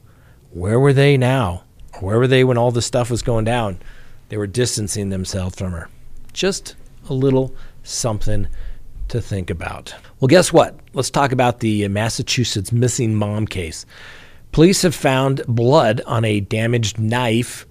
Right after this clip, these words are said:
in the basement of the Massachusetts home of a real estate executive who vanished. While Brian Walsh, the husband, is being charged with misleading officers. Understand he's not being charged with murder,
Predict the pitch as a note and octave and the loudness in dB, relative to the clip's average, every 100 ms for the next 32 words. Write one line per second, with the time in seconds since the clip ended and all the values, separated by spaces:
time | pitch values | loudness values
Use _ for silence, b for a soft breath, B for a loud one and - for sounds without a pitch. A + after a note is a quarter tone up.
0 | - B2+ A#2+ A#2+ A2+ A2 C3 - G#2+ A2+ | -12 -4 -2 0 0 2 2 2 -4 -4
1 | C3+ G#2 G2+ G2 G#2+ A#2 - A2 A#2 - | -4 -2 -2 -2 -4 -6 -6 -4 -4 -4
2 | G#2 G#2 - B2+ G2+ G2+ A2+ A2 - G#2 | -4 -4 -4 -4 -2 0 0 0 -2 -4
3 | G2+ - A2 G2+ B2+ A#2 G#2 G2 - B | -4 -8 -6 -4 -2 -2 -2 -4 -8 B
4 | B B B - C#3 A#2 D3+ F#3 F#3 - | B B B -4 -2 2 6 8 6 2
5 | - - - - B B B B - G#2 | -4 -10 -20 -20 B B B B -6 -4
6 | G#2 B2+ C#3+ D3 A#2 A2+ A2 A2+ A#2+ - | 2 4 4 4 4 6 6 4 0 -4
7 | A2+ G#2+ - C#3+ C3 A2+ G#2+ A#2+ F#2+ A2 | -2 -2 0 0 2 0 2 0 0 0
8 | G#2+ - G#2+ G2 G#2+ G2+ - - - B2 | 0 2 2 2 0 -2 -8 -10 0 2
9 | C#3+ - B2 B2 A2+ A2+ B2+ A2 - F2 | 2 2 4 4 4 2 0 0 -4 -6
10 | G2 A2 C3+ C3+ C3 D#3 G#3+ F3 F3+ E3+ | -4 -2 0 0 0 -2 -6 -4 -2 -2
11 | E3+ E3+ C#3 G#2+ | 0 2 2 2